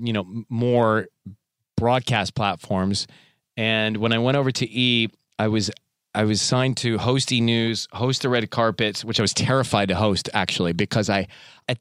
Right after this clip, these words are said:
the time, I wasn't quite sure I would know who anyone was. I was very worried that I would be on the red carpet in this live format that's broadcast around the world on E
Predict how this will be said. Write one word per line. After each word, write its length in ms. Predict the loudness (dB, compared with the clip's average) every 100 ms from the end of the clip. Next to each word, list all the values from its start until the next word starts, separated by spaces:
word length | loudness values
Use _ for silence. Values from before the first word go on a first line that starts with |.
| _
the 100 | -6 -4
time, 340 | -2 0 2
I 80 | 2
wasn't 280 | 2 0 0
quite 180 | 0
sure 140 | 0 0
I 60 |
would 160 | 2 0
know 200 | 0 0
who 100 | 0
anyone 320 | 0 0 0
was. 380 | 0 0 -2 -4
I 60 | -2
was 120 | -2
very 300 | 0 0 0
worried 680 | -2 -2 0 2 2 2 -2 -4 -8 -4
that 180 | -4 0
I 100 | 0
would 120 | 2
be 100 | 2
on 140 | 2 2
the 80 |
red 140 | 0 0
carpet 380 | 0 0 0 0
in 200 | 0 0
this 180 | 0
live 960 | -2 0 2 4 2 -2 -6 -14 -20 -20 _
format 540 | _ -2 0 2 0 -2
that's 100 | -6
broadcast 400 | -2 -2 0 -2
around 140 | 0 0
the 60 | 0
world 400 | 0 2 2 2
on 140 | 2
E 300 | 2 2 0